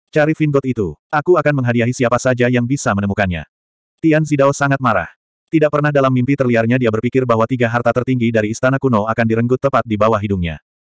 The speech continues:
Sekarang Vingot Thor Dragon terluka, itu adalah waktu terbaik untuk membunuhnya. Tian Zidao secara pribadi ingin memenggal kepala Thor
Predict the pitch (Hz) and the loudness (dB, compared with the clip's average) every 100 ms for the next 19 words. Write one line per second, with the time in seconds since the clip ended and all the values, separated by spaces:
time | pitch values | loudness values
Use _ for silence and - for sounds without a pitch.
0 | _ _ - 143 143 156 156 139 139 131 | _ _ -4 0 0 0 0 2 2 2
1 | 131 131 143 131 123 98 92 - _ 139 | 2 0 0 0 0 0 -2 -6 _ 0
2 | 170 160 123 110 113 127 120 131 135 123 | 2 2 2 2 0 0 0 0 0 -2
3 | 123 107 101 95 85 80 - _ _ _ | -2 -2 -2 -2 -4 -6 -10 _ _ _
4 | _ - 156 156 147 139 156 - 123 120 | _ 0 2 2 2 2 2 2 0 2
5 | 117 113 120 117 151 123 107 107 117 113 | 0 0 0 0 0 0 0 0 0 0
6 | 117 | 2